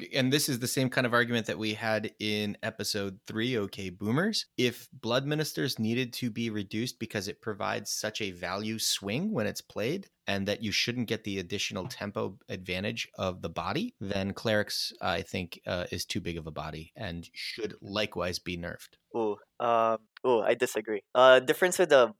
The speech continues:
Speaker 2: blood ministers is that given that the enemy units are already in the strength threshold,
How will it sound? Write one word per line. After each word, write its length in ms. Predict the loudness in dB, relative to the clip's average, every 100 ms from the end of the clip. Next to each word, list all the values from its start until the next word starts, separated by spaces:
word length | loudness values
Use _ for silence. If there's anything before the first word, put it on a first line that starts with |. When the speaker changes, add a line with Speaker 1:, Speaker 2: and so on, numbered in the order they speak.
| 6
Speaker 2:
blood 180 | 6
ministers 500 | 6 2 6 8 8
is 140 | 6 4
that 220 | 4 4 0 -2
given 360 | 2 6 6 6
that 160 | 6
the 120 | 6
enemy 300 | 6 4 0
units 360 | 0 2 0 4
are 160 | 6 8 8
already 340 | 6 4 2
in 140 | 2 6
the 200 | 6 6
strength 420 | 4 4 4 4
threshold, 520 | 6 6 6 6 4